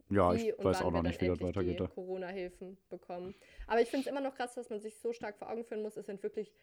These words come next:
Speaker 2: Schulden, die wir aufnehmen, um sie zu verteilen.
Speaker 1: Ja.
Speaker 2: Und wir können diese Schulden nicht aufnehmen, wenn zwei Menschen sagen, „Nee, machen wir nicht.“
Speaker 1: Aber auch schon
Speaker 2: Und das
Speaker 1: einfach
Speaker 2: ist gerade
Speaker 1: krass, dass wir
Speaker 2: Bestechung und
Speaker 1: Schulden aufnehmen, muss ich sagen. Ja, also
Speaker 2: Ja,
Speaker 1: irgendwie
Speaker 2: ja, gut,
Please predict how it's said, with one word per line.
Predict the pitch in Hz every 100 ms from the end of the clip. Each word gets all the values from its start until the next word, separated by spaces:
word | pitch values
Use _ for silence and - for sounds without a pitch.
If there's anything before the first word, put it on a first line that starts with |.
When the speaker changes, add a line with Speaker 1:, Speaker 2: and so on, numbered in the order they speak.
| _
Speaker 2:
Schulden, | - 269 277 277 269
die | 208
wir | 190 208
aufnehmen, | 220 226 226 214
um | 208
sie | 202 208 -
zu | 220
verteilen. | 208 180 196 190 202
Speaker 1:
Ja. | 220 117
Speaker 2:
Und | 117
wir | 202
können | 254 247
diese | 233 226
Schulden | 220 233 220
nicht | 202
aufnehmen, | 202 208 208
wenn | 190 196
zwei | 202 202 196
Menschen | 196 202 - 190
sagen, | 190 185 185 185
„Nee, | 190 180 185 _
machen | 196 196
wir | 180
nicht.“ | 180 180
Speaker 1:
Aber | 87
auch | 76 98
schon | 101
Speaker 2:
Und | 87
das | 95
Speaker 1:
einfach |
Speaker 2:
ist | 90
gerade | 101
Speaker 1:
krass, | 98
dass | 95 220
wir | 92
Speaker 2:
Bestechung | 101
und | -
Speaker 1:
Schulden | 95 117 98
aufnehmen, | - - - -
muss | 82 76
ich | -
sagen. | - - -
Ja, | 92 87
also | 80 80
Speaker 2:
Ja, | 202 202 190 _ -
Speaker 1:
irgendwie | 196
Speaker 2:
ja, | 196 196
gut, | 220 220 - -